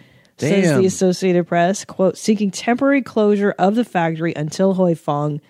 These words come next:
Speaker 1: submits a plan to minimize the smell." <laughs> Listen to this. So, could you imagine? We think fucking our neighbors suck. Could you imagine living next to the sriracha factory?
Speaker 2: No.
Speaker 1: The odors are so strong and offensive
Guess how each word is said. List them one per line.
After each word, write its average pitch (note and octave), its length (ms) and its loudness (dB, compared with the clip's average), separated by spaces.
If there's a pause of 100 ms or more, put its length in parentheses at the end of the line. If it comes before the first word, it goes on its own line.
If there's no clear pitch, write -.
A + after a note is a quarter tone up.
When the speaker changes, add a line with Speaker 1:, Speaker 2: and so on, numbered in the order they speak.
(300)
Speaker 1:
submits F#3+ 500 -2
a G3+ 40 -2
plan E3 380 -4
to E3 140 -4
minimize F#3+ 880 2
the D#3+ 180 -6
smell." D#3 600 -4
<laughs> - 720 -20
Listen C4 800 0
to F3+ 80 0
this. E3+ 460 0
So, D#3+ 200 0 (100)
could G#3+ 140 0
you C4 100 2
imagine? G3+ 460 2
We A#3 100 4
think G3 260 0
fucking E3 340 -2
our D#3+ 160 0
neighbors D3+ 360 -4
suck. D#3 240 -4
Could E3+ 160 -8
you F3+ 80 0
imagine E3 460 -2
living D#3+ 300 -2
next D#3+ 240 -6
to E3+ 100 -4
the E3 80 0
sriracha D#3+ 580 -2
factory? E3+ 560 -4
Speaker 2:
No. G2+ 580 -2 (520)
Speaker 1:
The E3+ 180 0
odors C#4 340 2
are B3 80 0
so C4+ 240 0
strong B3+ 300 0
and A#3+ 100 0
offensive F3+ 760 0